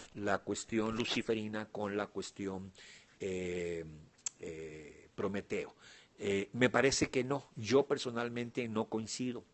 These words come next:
simplemente te señalo en qué se basan para decirlo. Yo personalmente no coincido, personalmente, pero puedo estar equivocado.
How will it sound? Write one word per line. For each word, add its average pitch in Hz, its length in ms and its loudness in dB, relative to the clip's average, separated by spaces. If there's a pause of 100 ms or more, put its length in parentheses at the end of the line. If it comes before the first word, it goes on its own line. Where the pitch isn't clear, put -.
(220)
simplemente 123 560 0
te 117 140 -4
señalo 110 500 0 (520)
en 113 200 -2
qué 170 160 2
se 170 200 4
basan 127 440 2
para 120 420 6 (360)
decirlo. 107 580 -4 (380)
Yo 131 260 6
personalmente 117 720 -2
no 101 180 -4
coincido, - 460 -6 (380)
personalmente, 98 800 -2 (460)
pero 131 200 4
puedo 87 180 -2
estar 82 200 -6
equivocado. 143 520 0